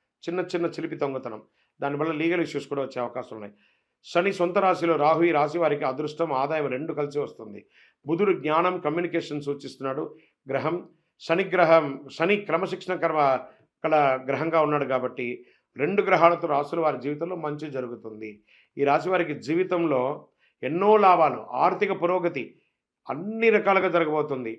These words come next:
అదృష్టం వెతుక్కుంటూ వస్తుంది, ధనలాభం, ఆర్థిక లాభం అన్నీ కలిసి వస్తుంది. ఎవరెవరికి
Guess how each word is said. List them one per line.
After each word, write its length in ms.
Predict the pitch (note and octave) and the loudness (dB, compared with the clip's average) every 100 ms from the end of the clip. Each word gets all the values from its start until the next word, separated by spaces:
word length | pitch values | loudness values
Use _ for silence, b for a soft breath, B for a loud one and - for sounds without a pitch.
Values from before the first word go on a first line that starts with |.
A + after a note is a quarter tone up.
| _ _ _ - C3+ | _ _ _ -6 -4
అదృష్టం 360 | D#3 F#3+ G#3+ E3+ | -2 -2 0 0
వెతుక్కుంటూ 480 | F3 A3 G#3+ G#3+ G#3 F3+ | 0 0 2 2 4 0
వస్తుంది, 260 | - D3 C3 | -2 -6 -4
ధనలాభం, 480 | C#3+ F#3 G3 F3+ E3+ D3+ | -2 2 4 4 4 0
ఆర్థిక 220 | E3+ F3+ F3+ | 0 0 0
లాభం 220 | E3 D3 B B B D#3 | 0 -2 B B B -4
అన్నీ 180 | G3+ G#3 | 0 2
కలిసి 180 | F#3+ F3 | 2 0
వస్తుంది. 300 | E3 D#3 C3 - b b - C3+ | -2 -4 -6 -8 b b -4 2
ఎవరెవరికి 500 | E3 G#3 G#3+ G#3+ A3 | 4 6 6 4 0